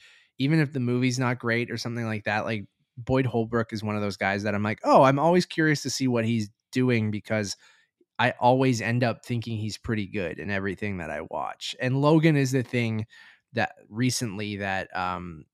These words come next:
I'm like, "Man, he is the unsung hero of that movie," where I feel like he is such a great villain in that movie. And, uh,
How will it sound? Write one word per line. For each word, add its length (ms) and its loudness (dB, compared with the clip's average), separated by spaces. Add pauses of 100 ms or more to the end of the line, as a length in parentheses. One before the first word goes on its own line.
(100)
I'm 140 -6
like, 160 -8
"Man, 260 -2
he 160 4
is 120 4
the 200 -4
unsung 640 2
hero 540 -4
of 120 -14
that 220 -6
movie," 540 -14 (300)
where 120 0
I 80 2
feel 220 0
like 200 0
he 240 4
is 140 4
such 360 4
a 120 -2
great 580 -6 (460)
villain 640 -2
in 240 -2
that 220 0
movie. 520 2
And, 500 -2
uh, 520 -8